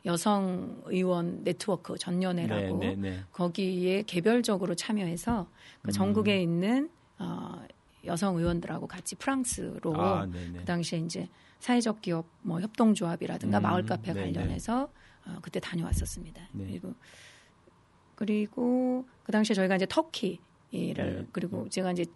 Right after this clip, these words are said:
Speaker 1: 초선 때 그렇게 세 군-, 세 번 갔다 왔었는데
Speaker 2: 음, 네.
Speaker 1: 터키는 그 당시에 이제 재래시장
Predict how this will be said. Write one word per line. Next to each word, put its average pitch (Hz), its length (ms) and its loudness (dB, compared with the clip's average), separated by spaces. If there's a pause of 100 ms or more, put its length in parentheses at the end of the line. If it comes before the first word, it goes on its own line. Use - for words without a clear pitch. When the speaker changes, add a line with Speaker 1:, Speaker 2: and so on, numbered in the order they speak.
Speaker 1:
초선 247 340 0
때 190 160 2
그렇게 185 220 -6
세 233 140 2
군-, 240 300 2
세 - 160 0
번 233 160 4
갔다 202 220 -2
왔었는데 202 640 0
Speaker 2:
음, - 40 -6
네. 95 120 -2 (180)
Speaker 1:
터키는 233 500 0
그 190 80 -2
당시에 180 420 0
이제 170 120 0
재래시장 185 760 2